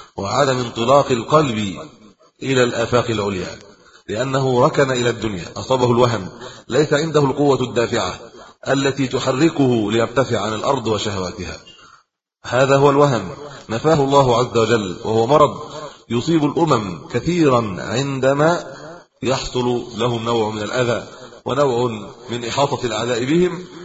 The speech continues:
ونوع من الهزيمة. عندما يقتل جماعات كثيرة منهم أو يجرح من يجرح، فجعل الله المثل الطيب والمثل والأسوة الحسنة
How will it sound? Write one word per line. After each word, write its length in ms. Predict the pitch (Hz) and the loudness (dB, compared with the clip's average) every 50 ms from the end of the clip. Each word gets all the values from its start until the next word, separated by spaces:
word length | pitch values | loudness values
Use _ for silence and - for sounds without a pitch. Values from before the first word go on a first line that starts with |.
| 180 - _ | -18 -16 _
ونوع 260 | - 139 139 127 120 117 | -4 -2 0 0 0 0
من 140 | 110 110 | -2 -4
الهزيمة. 440 | 110 104 98 107 98 98 98 87 82 82 - - _ _ _ _ _ _ _ _ _ _ _ _ _ _ _ _ _ _ _ _ _ _ _ - - - _ _ _ _ _ _ _ _ - | -6 -6 -6 -6 -8 -8 -10 -10 -12 -14 -16 -18 _ _ _ _ _ _ _ _ _ _ _ _ _ _ _ _ _ _ _ _ _ _ _ -20 -20 -20 _ _ _ _ _ _ _ _ -12
عندما 320 | 110 110 110 127 131 127 | -8 -6 -4 -2 0 2
يقتل 540 | 123 143 160 165 - - 165 160 165 151 143 - - - | 2 2 2 0 0 2 2 2 2 0 -6 -10 -6 -2
جماعات 520 | - 120 117 123 120 120 131 151 143 143 | 0 0 0 0 0 2 2 2 0 0
كثيرة 480 | 135 123 127 127 131 151 151 143 143 151 | -2 -2 -2 -2 -2 -2 -2 -2 -2 -2
منهم 380 | 147 170 185 185 185 185 175 160 - - - - | -4 -4 -2 -2 -2 -2 -4 -6 -10 -14 -12 -8
أو 80 | - | -4
يجرح 380 | 107 131 139 131 135 135 127 135 | -4 -4 -2 0 0 -2 0 -2
من 220 | 131 131 135 147 | -2 -4 -2 -2
يجرح، 360 | 165 160 175 180 185 - - - - - - - - - - _ _ _ | -2 0 0 0 0 -2 -4 -12 -16 -18 -18 -18 -18 -20 -20 _ _ _
فجعل 920 | _ - 120 123 131 131 131 131 123 - - 120 123 110 120 135 135 135 131 | _ -2 0 2 2 2 2 0 0 -4 -10 -10 -6 -4 -2 0 2 2 0
الله 280 | 131 131 139 147 143 139 | 2 2 2 2 2 2
المثل 340 | 135 135 143 143 143 143 135 | 0 -2 -2 -2 0 -2 -2
الطيب 580 | 131 135 - 143 151 160 165 185 185 165 - - - - - - 185 - - _ _ _ _ _ | -2 -2 -2 -2 0 2 4 4 4 4 0 -6 -14 -16 -16 -16 -16 -18 -18 _ _ _ _ _
والمثل 380 | - 101 107 113 143 143 - 131 | -6 -4 -2 0 0 0 0 0
والأسوة 380 | 123 127 139 147 - 151 135 | 0 0 -2 -2 -2 -2 -2
الحسنة 500 | 131 110 - 151 160 185 185 185 196 185 | -2 -2 -2 0 0 2 2 0 0 -4